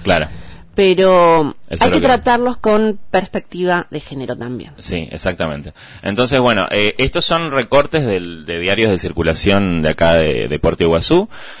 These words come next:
Speaker 1: Eh, seleccioné tres al azar, porque vos ponés en el buscador y te los, te trae un montón. Eh, y bueno, así que en base a esto quiero empezar a, a abrir un poquito la columna de hoy, la ausencia y las limitaciones, ¿no es cierto?, que tenemos de la información estadística sobre violencia, especialmente en el ámbito del hogar, son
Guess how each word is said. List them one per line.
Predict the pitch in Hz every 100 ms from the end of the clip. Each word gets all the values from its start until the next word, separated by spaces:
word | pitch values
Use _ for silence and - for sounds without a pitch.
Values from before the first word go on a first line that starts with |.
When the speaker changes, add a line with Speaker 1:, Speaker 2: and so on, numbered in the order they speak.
| -
Speaker 1:
Eh, | 87 85 80
seleccioné | - 90 90 95 104
tres | 107 131 165 -
al | 87 87
azar, | - 139 160 185 - - -
porque | 82 80
vos | 85 90
ponés | 85 82 92 101
en | 73 78
el | 80
buscador | 95 - 87 95
y | 110
te | 78 78
los, | 82
te | - 80
trae | 73 87 92
un | 85
montón. | 78 80 90 127 - - - - -
Eh, | 82 82 80 78
y | 82
bueno, | 87 80
así | 78 - 90
que | - 95 90 87 87 87 - - _ - -
en | 95
base | 101 113 131
a |
esto | 127 147
quiero | - 117 117
empezar | 101 92 110
a, | 117 104
a | 82
abrir | 85 92
un | 107
poquito | 92 95 110
la |
columna | 98 104 120
de | 139
hoy, | 156
la | 127
ausencia | 95 - 123 135 - 127 110 92 -
y |
las | 87 92
limitaciones, | 92 90 87 - 127 151 135 98
¿no | 85
es |
cierto?, | 98 90 98
que | 87
tenemos | 82 101 117 101
de |
la | 87
información | 82 - 82 82 104
estadística | 104 - 76 104 113 - 87 78
sobre | 73 78 78
violencia, | 76 78 95 95 92
especialmente | - 92 113 120 127
en | 113
el | 98
ámbito | 110 107 95
del | 87
hogar, | 95
son | - 113 101 76